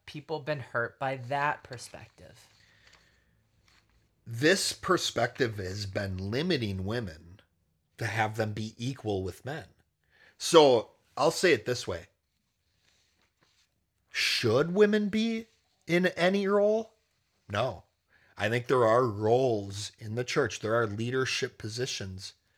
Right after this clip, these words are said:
Speaker 2: that are m-, that are better filled by men. Doesn't mean women, it doesn't mean women can't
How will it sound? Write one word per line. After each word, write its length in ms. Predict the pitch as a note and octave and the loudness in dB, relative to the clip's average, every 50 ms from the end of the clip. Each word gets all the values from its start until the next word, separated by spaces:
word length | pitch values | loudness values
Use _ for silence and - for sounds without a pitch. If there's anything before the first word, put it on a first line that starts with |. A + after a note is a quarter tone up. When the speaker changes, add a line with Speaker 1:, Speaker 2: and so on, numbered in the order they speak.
| _ _ _ _ _ _ _ _ _ _ _ _ _ - | _ _ _ _ _ _ _ _ _ _ _ _ _ 0
Speaker 2:
that 160 | A#2 A2 A2 | 0 2 2
are 180 | G#2 G#2+ G#2 | 4 2 2
m-, 380 | G2+ G2 G2 G2 G2 G2+ G2+ G#2 _ _ _ _ _ - | 0 0 -4 -4 -4 -6 -6 -8 _ _ _ _ _ -10
that 180 | A#2+ A#2 A2 A2 | -4 -2 0 0
are 280 | A2 G#2 G#2 G2 G2 - _ _ _ _ _ - | 0 0 -2 -2 -6 -10 _ _ _ _ _ -4
better 480 | - G#2+ A2+ C3 D3 E3 D3+ A#2+ G#2+ F#2+ | -2 0 0 2 4 6 6 6 4 2
filled 640 | F2+ - - - G2+ F2 D#2+ - E2+ E2 F#2 - - - _ _ _ _ _ _ _ - | -2 -8 -12 -10 -10 -10 -10 -10 -16 -16 -18 -20 -20 -20 _ _ _ _ _ _ _ -6
by 200 | G2 G2 F#2+ F2 | -4 -4 -4 -4
men. 420 | E2+ E2 D#2 D#2 D#2 - B2+ - _ _ _ _ _ _ _ _ _ _ - | -8 -12 -14 -16 -16 -16 -18 -20 _ _ _ _ _ _ _ _ _ _ 6
Doesn't 340 | C#3 C#3+ C#3 A#2+ E3 D3+ D3 | 8 8 8 8 4 2 2
mean 300 | D3 C#3 C#3+ C3+ B2 B2 | 0 0 0 0 2 2
women, 340 | B2 B2+ C3 B2+ A2+ G#2 - _ _ _ _ _ _ _ _ _ _ _ _ _ - | 2 2 2 -2 -6 -8 -14 _ _ _ _ _ _ _ _ _ _ _ _ _ -14
it 160 | G#2 G#2+ G2+ | -14 -4 2
doesn't 300 | - C3+ C#3+ C#3 F#3 D#3+ | 6 6 6 6 4 0
mean 200 | D3 C#3+ B2 A2+ | 0 0 0 2
women 300 | A#2+ B2 A#2+ A#2 G#2 G2 | 2 2 2 2 -2 -4
can't 540 | - - A#2+ A2 A2 A2 A2 - - - | -6 -6 -4 -2 -2 -2 -4 -6 -8 -16